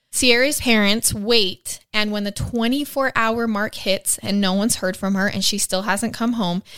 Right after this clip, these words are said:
Sierra is officially logged as a missing person in Morgan Hill. Police start to interrogate all of Sierra's friends, and this did actually not help Sierra's case. Her friends tell authorities that she was very unhappy.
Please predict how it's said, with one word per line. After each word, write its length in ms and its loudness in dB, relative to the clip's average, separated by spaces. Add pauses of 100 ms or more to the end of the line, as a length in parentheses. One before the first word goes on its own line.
(180)
Sierra 500 2
is 220 -2
officially 480 -2
logged 400 2
as 160 -4
a 40 -2
missing 440 -2
person 400 -4
in 120 0
Morgan 360 -2
Hill. 260 -10 (880)
Police 300 2
start 300 2
to 80 -2
interrogate 600 0
all 240 0
of 120 -2
Sierra's 440 2
friends, 560 -2 (320)
and 140 2
this 160 0
did 180 0
actually 460 2
not 320 -2
help 300 -2
Sierra's 460 -2
case. 580 -4 (380)
Her 140 2
friends 380 2
tell 240 0
authorities 580 0
that 120 -2
she 160 2
was 160 -6
very 360 2
unhappy. 800 -2